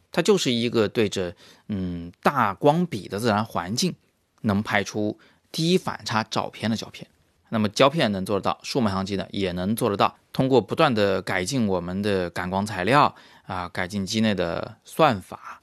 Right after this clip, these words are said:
现在的数码相机呢，一般也都有很大的宽容度。这确实是我们想要的一个结果，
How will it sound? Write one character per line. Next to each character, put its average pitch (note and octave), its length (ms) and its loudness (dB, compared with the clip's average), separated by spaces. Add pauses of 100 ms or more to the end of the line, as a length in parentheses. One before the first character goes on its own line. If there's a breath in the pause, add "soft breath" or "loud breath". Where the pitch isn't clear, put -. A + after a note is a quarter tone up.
(160)
现 C#3+ 220 0
在 C#3+ 100 4
的 G#2 80 -2
数 A#2 160 -6
码 F#2 120 -6
相 F2 200 -10
机 F#2 120 -8
呢， F2+ 120 -10 (220 loud breath)
一 A#2+ 100 2
般 B2 200 4
也 F#2+ 120 -2
都 C3 200 4
有 G2 120 0
很 E2+ 220 -12
大 A2 240 -2
的 - 140 -8
宽 G2 260 -6
容 F2 200 -12
度。 - 140 -14 (240)
这 - 120 -2
确 - 200 2
实 G#2 160 0
是 - 160 -2
我 F#2+ 120 0
们 F#2 160 -6
想 F2 280 -4
要 E3 200 4
的 B2+ 80 -2
一 F2 80 -4
个 F#2 100 -6
结 F#2 240 -10
果， - 240 -10